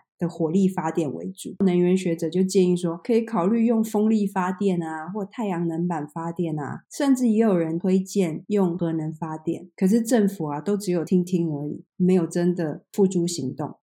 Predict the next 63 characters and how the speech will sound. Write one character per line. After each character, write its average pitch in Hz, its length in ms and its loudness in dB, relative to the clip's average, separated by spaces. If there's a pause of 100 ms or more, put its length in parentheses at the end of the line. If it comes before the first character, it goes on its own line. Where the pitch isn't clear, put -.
所 196 240 2
以 196 140 6
啊， 151 340 -2
最 214 220 6
近， 208 240 2
最 190 240 2
近， 180 300 0
二 226 100 2
零 170 300 2
二 214 100 -4
二 214 140 0
年， 147 200 0
也 143 60 -4
就 180 100 2
是 233 140 0
去 262 240 0
年 160 140 2
的 165 40 -2
时 170 120 -6
候 160 100 -6
开 170 300 -4
始， 185 280 -10 (140)
我 196 100 0
们 190 180 6
从 185 460 0
之 247 240 0
前 185 240 2
的 175 80 2
只 175 160 0
有 185 200 2
一 247 100 -2
天 233 600 0
停 190 240 2
电 220 260 -2
二 233 100 0
到 214 160 -4
四 202 200 -2
个 175 80 0
小 - 200 -8
时， - 80 -8
现 285 220 0
在 269 140 2
已 - 20 0
经 262 180 2
跃 277 160 2
升 247 220 0
到 247 100 0
stage 208 480 -4
six - 560 -4
哦， 143 220 -10 (140)
很 202 200 2
可 202 160 4
怕， 180 240 2
就 202 140 -2
是 208 120 -4 (100)
一 214 60 -2
天 208 280 0
你 170 60 4
要 180 120 0
停 160 280 -6
三 165 280 -4
次 175 220 -6
电， 156 320 -8